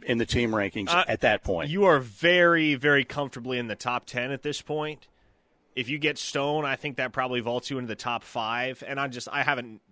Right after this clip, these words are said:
Speaker 2: ca-, I haven't crunched the numbers. I'm just gauging based off what those guys are ranked right now and where that would probably leave Oklahoma in my estimation,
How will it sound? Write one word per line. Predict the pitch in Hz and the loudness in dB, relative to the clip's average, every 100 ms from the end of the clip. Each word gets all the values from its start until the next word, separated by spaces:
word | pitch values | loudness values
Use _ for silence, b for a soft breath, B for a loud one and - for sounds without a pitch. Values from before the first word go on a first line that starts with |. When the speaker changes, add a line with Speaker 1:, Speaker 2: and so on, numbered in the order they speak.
| 117 - | -20 -10
Speaker 2:
ca-, | - - | -8 -2
I | 143 175 | 4 6
haven't | 165 123 | 4 -2
crunched | - 160 135 | -4 -2 -2
the | - | -6
numbers. | 113 151 131 101 90 85 - b b b b - | -4 -2 -2 -4 -8 -10 -14 b b b b -8
I'm | 127 | -6
just | 123 127 - | -4 -8 -8
gauging | 117 123 117 117 110 | -6 -4 -4 -8 -6
based | 110 110 - | -6 -6 -6
off | 120 104 101 - - | -6 -4 -6 -10 -10
what | 113 110 | -8 -6
those | 117 104 | -6 -4
guys | 123 113 104 | -4 -4 -6
are | |
ranked | 107 127 127 | -6 -6 -6
right | 131 123 120 | -4 -4 -4
now | 123 120 117 | -6 -4 -4
and | 113 | -4
where | 113 | -4
that | 110 | -4
would | 107 95 | -8 -12
probably | - 123 120 110 107 117 | -10 -6 -4 -6 -8 -8
leave | 107 110 104 | -6 -6 -6
Oklahoma | 104 - 101 107 104 101 | -8 -8 -10 -8 -8 -8
in | 101 | -8
my | 98 104 | -8 -8
estimation, | 87 98 - 95 123 120 - 104 92 | -8 -10 -10 -8 -6 -6 -6 -8 -10